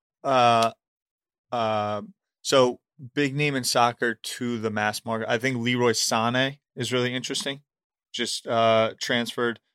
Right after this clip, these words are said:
stud, kinda had a f-, you know, towards A C L,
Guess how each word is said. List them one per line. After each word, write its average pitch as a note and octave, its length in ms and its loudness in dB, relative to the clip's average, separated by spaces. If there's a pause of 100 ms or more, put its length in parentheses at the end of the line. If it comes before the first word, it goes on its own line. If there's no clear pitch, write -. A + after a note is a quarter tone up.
(160)
stud, A#2+ 680 2 (140)
kinda A#2 220 -2
had A#2 80 2
a A2+ 40 0
f-, - 120 -16 (140)
you B2 180 -6
know, A2 160 -4 (260)
towards B2 260 -2
A A#2+ 60 0
C A#2+ 220 0
L, A#2+ 420 6